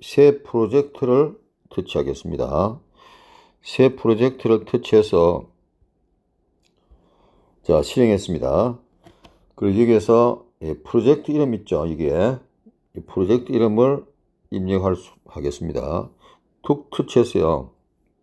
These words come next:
예, 동영상 합성 이렇게 넣어보겠어요. 동영상 합성.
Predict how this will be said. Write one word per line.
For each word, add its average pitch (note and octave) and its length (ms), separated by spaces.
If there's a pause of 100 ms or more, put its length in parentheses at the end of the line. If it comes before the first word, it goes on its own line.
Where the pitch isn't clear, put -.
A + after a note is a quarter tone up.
(1300)
예, E2 360 (800)
동영상 C3+ 960
합성 - 640
이렇게 E2+ 280
넣어보겠어요. D2 920 (280)
동영상 A#2 1040 (840)
합성. E2+ 680